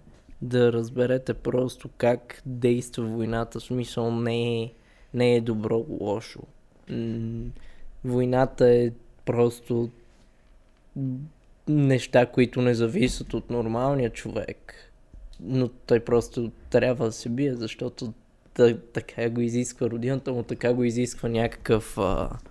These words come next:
патриотизъм, национализъм и така нататък и ти просто трябва да отидеш, защото ти е казано от по-горе.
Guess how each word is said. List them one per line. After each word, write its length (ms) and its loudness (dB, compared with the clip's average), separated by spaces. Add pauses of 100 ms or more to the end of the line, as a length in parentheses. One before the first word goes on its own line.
(1200)
патриотизъм, 880 6
национализъм 840 4
и 60 0
така 240 2
нататък 480 2
и 60 -4
ти 100 -4
просто 420 0
трябва 260 4
да 40 2
отидеш, 440 2
защото 400 -4
ти 120 -4
е 40 -4
казано 440 2
от 100 -8
по-горе. 640 -2